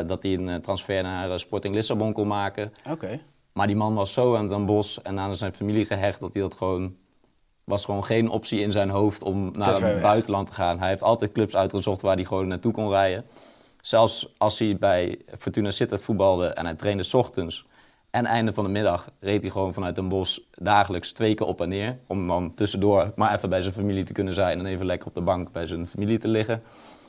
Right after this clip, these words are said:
Speaker 1: Dus echt een, eh, enorme familieman en die heeft geweldige avonturen ook in Europa meegemaakt met Fortuna Sittard. Is er ook bij geweest toen P S V, eh, in negentien achtenzeventig, als ik het goed zeg, eh, de uefa Cup, eh,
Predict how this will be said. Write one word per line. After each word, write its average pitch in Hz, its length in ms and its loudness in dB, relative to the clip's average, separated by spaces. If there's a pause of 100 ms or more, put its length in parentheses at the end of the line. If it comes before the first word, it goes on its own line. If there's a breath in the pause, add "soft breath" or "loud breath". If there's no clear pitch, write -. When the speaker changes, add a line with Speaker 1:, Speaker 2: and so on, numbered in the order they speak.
(440 loud breath)
Speaker 1:
Dus 98 140 -2
echt 123 200 4
een, 117 180 4
eh, 104 580 4
enorme 117 360 4
familieman 110 600 4
en 95 80 0
die 104 100 6
heeft 101 140 4
geweldige 107 460 4
avonturen 98 520 4
ook 92 100 0
in 90 120 0
Europa 95 340 2
meegemaakt 90 520 -2
met 80 120 -10
Fortuna 95 280 -4
Sittard. 95 500 2 (520 soft breath)
Is 95 120 -2
er 95 60 0
ook 101 140 2
bij 98 240 4
geweest 90 280 -2
toen 87 140 -6
P - 80 -4 (100)
S 87 120 -4
V, - 80 -10 (480)
eh, 87 580 -2
in 87 100 -6
negentien 92 460 -6
achtenzeventig, 98 800 -2
als 95 100 -6
ik - 60 -16
het - 100 -16
goed - 200 -8
zeg, 85 300 -8
eh, - 140 -12 (320)
de 87 80 -2
uefa 101 380 -2
Cup, 95 300 -4
eh, 92 280 -2